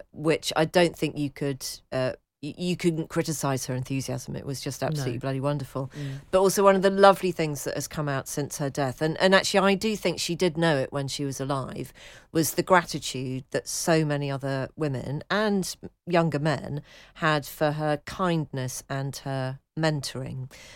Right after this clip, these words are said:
Speaker 1: And I didn't know her at all in a professional context 'cause, you know,
Speaker 2: No,
Speaker 1: I'm
Speaker 2: I
Speaker 1: not
Speaker 2: hadn't
Speaker 1: a
Speaker 2: worked with her or anything.
Speaker 1: music D J or anything.
Speaker 2: Mm.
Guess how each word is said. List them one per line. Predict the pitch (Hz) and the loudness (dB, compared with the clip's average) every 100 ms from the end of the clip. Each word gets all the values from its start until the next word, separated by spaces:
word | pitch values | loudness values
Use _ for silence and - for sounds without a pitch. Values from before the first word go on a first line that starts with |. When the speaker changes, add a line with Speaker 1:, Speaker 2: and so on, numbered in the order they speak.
| - | -4
Speaker 1:
And | 165 | 6
I | 190 202 | 8 8
didn't | 214 202 190 | 6 4 2
know | 190 185 180 | 6 6 6
her | 170 | 4
at | 160 - | 2 0
all | 196 185 175 | 2 2 4
in | 165 | 2
a | 160 | 0
professional | 156 139 156 - 151 143 | -4 -4 -4 -4 -4 -4
context | - 143 135 143 - - - | -4 -6 -4 -6 -6 -8 -8
'cause, | 147 135 - | -8 -8 -8
you | 165 | 2
know, | 202 | 4
Speaker 2:
No, | 170 | 6
Speaker 1:
I'm | |
Speaker 2:
I | 175 | 4
Speaker 1:
not | |
Speaker 2:
hadn't | 151 151 | 2 0
Speaker 1:
a | 147 | 2
Speaker 2:
worked | 156 | 0
with | - | 0
her | 135 | -4
or | 127 | -2
anything. | 165 | 0
Speaker 1:
music | 160 135 - | 0 0 -4
D | 151 | -4
J | 143 139 | -2 -2
or | 143 | -2
anything. | 135 151 139 | -4 -4 -2
Speaker 2:
Mm. | 156 | -2